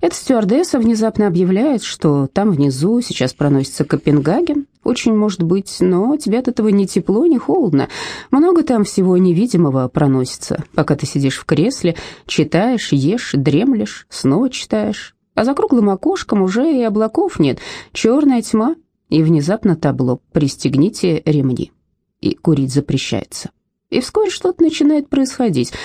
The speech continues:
что-то меняется в твоём покойном пребывании в кресле.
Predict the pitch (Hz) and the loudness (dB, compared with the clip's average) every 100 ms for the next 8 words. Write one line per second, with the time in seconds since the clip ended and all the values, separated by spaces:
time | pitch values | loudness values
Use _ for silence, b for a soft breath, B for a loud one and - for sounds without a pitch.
0 | B B - - 294 294 294 226 139 - | B B -12 -2 2 4 4 4 2 -2
1 | - 143 - 170 160 160 170 160 151 151 | -4 -4 2 2 2 2 0 2 2 2
2 | 156 156 175 156 170 170 - 131 - 139 | 0 2 2 2 0 0 -2 -2 0 -2